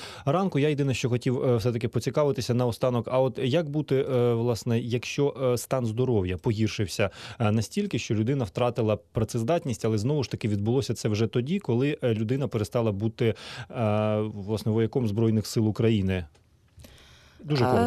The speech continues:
Speaker 2: за
Speaker 1: якщо можна.
Speaker 2: чинним законодавством людина може отримати, якщо протягом трьох місяців після звільнення зі служби особа втратила працездатність, вона може отримати статус інваліда війни,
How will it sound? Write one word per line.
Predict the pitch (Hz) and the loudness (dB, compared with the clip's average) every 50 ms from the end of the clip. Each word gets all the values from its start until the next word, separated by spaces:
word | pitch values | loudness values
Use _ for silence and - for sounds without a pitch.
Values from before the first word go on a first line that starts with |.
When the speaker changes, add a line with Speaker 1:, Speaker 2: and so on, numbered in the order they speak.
| 240 233 | 4 2
Speaker 2:
за | 220 254 247 | 2 2 2
Speaker 1:
якщо | |
можна. | 240 - - 302 | 2 2 2 2
Speaker 2:
чинним | 302 - 311 285 | 2 0 0 0
законодавством | 302 285 262 - 269 269 269 254 285 294 302 311 - - 285 262 262 254 | -2 -2 -2 -2 -2 -2 0 0 2 2 0 0 -2 0 0 2 2 2
людина | 240 240 - 262 262 254 247 | 2 2 2 2 2 2 0
може | 254 254 247 - 247 | 0 0 0 0 0
отримати, | 233 226 226 - 240 247 247 233 220 220 - 220 | 0 0 0 -2 0 0 2 2 0 0 0 -2
якщо | 214 208 - - - 240 233 | -2 -2 -2 -2 -2 -2 -2
протягом | - - 233 226 - 247 220 214 220 | 0 -2 -2 -2 0 0 0 0 0
трьох | 220 - 240 233 233 - | 0 0 0 0 0 2
місяців | 233 226 220 - - 202 196 - 214 202 | 2 2 2 2 0 -4 -4 -4 -6 -4
після | - 214 208 - - 214 208 | -4 -4 -4 -4 -2 -4 -2
звільнення | 226 220 226 220 208 208 208 208 202 | 2 2 2 4 2 2 0 0 -2
зі | 202 - 226 | -2 -4 -8
служби | - - 285 285 302 262 233 226 | -6 -4 -4 -4 -2 0 0 0
особа | 214 208 214 - - 226 214 214 208 208 214 226 - - - - - - - | 0 0 -2 -2 -2 0 2 2 2 2 0 0 -4 -10 -20 -20 -20 -20 -20
втратила | - - - 226 226 220 - 214 208 208 | -8 -2 0 2 2 2 2 0 0 0
працездатність, | 208 - 220 220 - 220 214 226 254 277 294 - 247 240 226 - | 0 -2 -4 -4 -4 -4 -2 0 0 0 0 -2 -2 -4 -2 -2
вона | - 214 220 226 | -2 0 2 2
може | 233 240 233 226 - 226 | 2 2 0 0 0 0
отримати | 208 208 - - 226 226 214 208 - 214 | -2 -2 0 0 0 2 0 0 -2 -6
статус | 208 - - 208 208 - 247 - - | -6 -4 -2 -4 -4 -4 -8 -8 -4
інваліда | 202 208 202 202 226 220 202 214 208 214 | -2 -2 -2 0 0 0 0 0 0 0
війни, | 233 202 208 214 226 262 285 285 | 0 0 2 2 2 0 0 -2